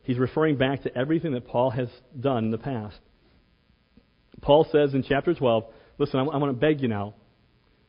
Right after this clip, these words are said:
by the mercies of God, everything that I've talked about before this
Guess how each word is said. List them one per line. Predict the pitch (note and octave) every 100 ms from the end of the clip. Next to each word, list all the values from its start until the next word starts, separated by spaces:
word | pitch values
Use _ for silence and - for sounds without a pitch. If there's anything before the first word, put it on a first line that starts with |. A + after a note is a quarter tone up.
| _ -
by | A#2+
the | A#2+
mercies | D3 D#3 D#3
of | C#3
God, | B2 G#2 G#2 - _ _ _ _ _ _ _ _
everything | C#3+ E3+ G3+ G3+ G3+
that | D#3+
I've | C#3 -
talked | D3+ D3+ D3+
about | C#3 C#3+ C3+
before | A#2+ - D3
this | C#3+